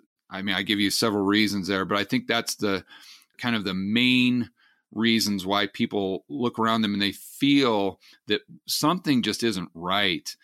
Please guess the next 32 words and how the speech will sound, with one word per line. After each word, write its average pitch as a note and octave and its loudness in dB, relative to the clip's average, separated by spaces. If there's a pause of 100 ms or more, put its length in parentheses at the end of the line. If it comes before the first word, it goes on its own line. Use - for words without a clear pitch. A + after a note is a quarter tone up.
(300)
And G#2 -2
then E3+ 2
I C3 0
think B2 0
they A#2 0
look A#2 0
at - -16
quantitative A2 0
easing. G#2 2
They F2+ -4
look G#2+ -2
at C3 0
all B2+ 2
the G#2+ -2
money G2+ 0
printing E2 -12 (460)
and A2+ -2
all A#2 0
the G#2 -2
debt A2+ -2
just G2 -8
exploding. G#2+ -4 (560)
And A#2+ 0
they're A#2+ 0
like, A2 -2
"Wait C3+ 0
a C#3 -2
minute, D#2 -8
if - -16
I B2+ 0
did F#2+ -6
that, E2 -6